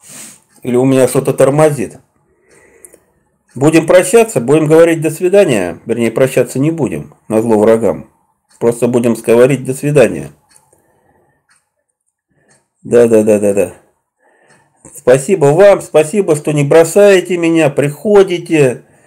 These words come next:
Отдельная благодарность всем, кто меня поддержал ф-, финансово.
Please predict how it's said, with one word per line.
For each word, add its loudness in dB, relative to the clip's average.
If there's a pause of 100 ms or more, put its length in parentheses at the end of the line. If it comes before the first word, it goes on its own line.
(2000)
Отдельная 0 (1300)
благодарность 0 (220)
всем, -4
кто -4
меня -2
поддержал 0
ф-, -16
финансово. 0